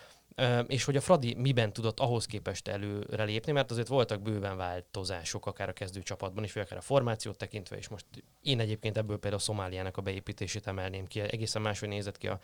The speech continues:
a Fradi középpályás játéka ezzel a három belső középpályással, vagy két nyolcassal és egy, és egy hatossal. És hogyha a számok nyelvén akarnám ezt megvilágítani, akkor itt van a, a tavalyi mérkőzés, ami ugye null négy volt, és, és, ö, gyakorlatilag ez az úgynevezett X G modell is visszaadta ennek az értékét, mert valami nulla egész kilencvennyolc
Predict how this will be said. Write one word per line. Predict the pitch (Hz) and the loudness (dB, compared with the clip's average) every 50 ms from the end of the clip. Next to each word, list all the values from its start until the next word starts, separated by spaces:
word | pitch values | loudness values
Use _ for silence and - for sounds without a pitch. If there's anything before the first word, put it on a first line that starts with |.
| - - - - - _ - | -10 -18 -20 -20 -20 _ -10
a | - | -8
Fradi | 104 - 110 101 101 | -4 -4 -4 -4 -4
középpályás | - - 107 101 101 - - 98 95 95 92 - | -4 -2 -2 -2 -2 -2 -2 -2 -2 -2 -2 -4
játéka | 101 95 - - 95 - 101 | -4 -4 -4 -6 -6 -4 -4
ezzel | 95 92 101 98 | -2 -2 -2 -2
a | |
három | 95 104 98 98 98 92 | 0 0 -2 -2 -2 -2
belső | 92 98 98 92 - - | -2 -2 -2 -2 -4 -6
középpályással, | 92 - 98 92 101 95 - - 92 95 92 - - 101 | -6 -6 -4 -4 -4 -4 -4 -4 -4 -2 -4 -4 -6 -6
vagy | 90 - | -8 -6
két | - 120 104 95 | -4 -4 -4 -4
nyolcassal | - 104 104 101 92 - 104 95 - - 107 | -4 -4 -4 -4 -6 -6 -8 -8 -6 -4 -4
és | 101 98 - | -4 -4 -4
egy, | 98 101 - - - - - - - _ | -6 -8 -10 -14 -18 -20 -20 -20 -14 _
és | - 113 - - | -4 -4 -2 -2
egy | 98 | -2
hatossal. | 92 107 107 - 151 151 - - 180 170 - - - - - - - | -2 -2 2 2 2 2 4 4 4 4 4 2 -4 -14 -20 -18 -14
És | - | -12
hogyha | - 117 123 | -6 -4 -2
a | 120 | 0
számok | - - 170 151 135 123 117 | 2 4 6 6 6 4 2
nyelvén | - 123 120 113 113 117 | 2 2 4 4 4 4
akarnám | 120 117 - 120 110 107 104 | 2 2 2 0 0 2 0
ezt | 104 - - | 0 -2 -2
megvilágítani, | 120 123 139 143 147 143 143 143 139 - 147 139 | -2 0 2 2 4 4 2 2 0 0 0 0
akkor | 135 - 147 | 0 0 0
itt | 143 143 - | -2 0 0
van | - 107 | 0 0
a, | 104 104 | 0 -2
a | - - | -4 -2
tavalyi | - 135 123 117 110 110 | 0 2 2 4 2 4
mérkőzés, | 117 123 139 139 - 127 120 113 - | 4 2 2 2 -2 -4 -4 -4 -2
ami | 120 117 | -2 0
ugye | 113 113 113 | 2 2 4
null | 131 135 127 117 | 4 4 4 4
négy | 113 110 113 107 104 95 | 4 4 2 2 0 0
volt, | 98 104 127 160 190 - | 0 0 0 0 0 -2
és, | - 135 - - - - - - - - _ - | -4 -6 -6 -8 -12 -18 -20 -20 -20 -20 _ -8
és, | - 131 117 - - | -6 -4 -4 -2 0
ö, | 143 135 135 131 131 | 0 0 0 0 0
gyakorlatilag | 131 131 127 - 139 123 131 123 131 | 0 0 0 2 0 0 0 0 0
ez | 127 | 0
az | 127 139 | 2 4
úgynevezett | 135 135 135 127 135 - 143 143 | 6 6 6 6 6 4 2 0
X | 131 113 | -2 0
G | 104 107 | 0 2
modell | 107 110 107 107 104 | 2 4 4 4 2
is | 107 101 | 2 0
visszaadta | 107 107 - - - 104 98 - 104 | -2 -2 -2 0 0 0 0 0 0
ennek | 101 101 101 104 | -2 0 0 2
az | 104 | 4
értékét, | 117 127 135 - - 131 131 127 - | 4 4 4 4 0 0 0 0 2
mert | 127 120 120 | 2 4 4
valami | 120 117 120 | 6 6 6
nulla | 127 131 123 117 | 6 6 4 4
egész | 107 104 107 - | 2 0 -2 -4
kilencvennyolc | - - 113 107 104 - - 104 104 107 107 101 101 101 - | -2 0 0 0 0 0 -2 -2 -2 0 0 0 -2 -2 -4